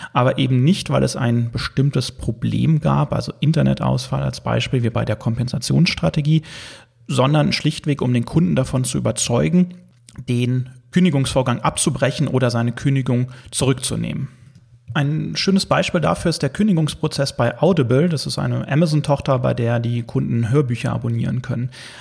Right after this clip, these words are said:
Ähm, wenn ich hier kündige, werden mir während des Kündigungsprozesses alternative Optionen angezeigt. Ich kann dann beispielsweise mein Abo für einen bestimmten Zeitraum pausieren. Das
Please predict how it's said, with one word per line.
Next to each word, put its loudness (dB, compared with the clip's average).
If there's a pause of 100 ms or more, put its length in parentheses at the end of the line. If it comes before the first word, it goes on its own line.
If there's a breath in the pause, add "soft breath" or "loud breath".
(160 loud breath)
Ähm, 0
wenn 2
ich 0
hier 2
kündige, 0 (340 loud breath)
werden 2
mir 0
während 2
des -2
Kündigungsprozesses -2
alternative -2
Optionen 0
angezeigt. -8 (320)
Ich -16
kann -2
dann 2
beispielsweise 0
mein 2
Abo 2
für -2
einen 0
bestimmten -2
Zeitraum 0
pausieren. 2
Das -2